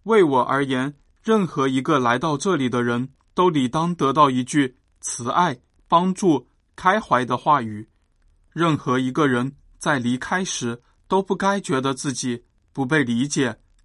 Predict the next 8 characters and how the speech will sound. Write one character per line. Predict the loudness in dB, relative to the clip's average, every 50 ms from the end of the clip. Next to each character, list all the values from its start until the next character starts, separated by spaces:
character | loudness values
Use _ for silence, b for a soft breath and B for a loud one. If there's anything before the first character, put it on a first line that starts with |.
| _ _
被 | -2 -2 -2
轻 | 0 0 0 0 0 -2
视 | -2 -2 -2 -2 -2 -2 -4 _ _ _ _ _ _ _
或 | _ 0 0 0
者 | 2 2 -2 -2
被 | 0 0 -2 -2
拒 | -2 -2 -2 -2 -2
绝。 | -2 -2 -2 -2 -4 -6 -10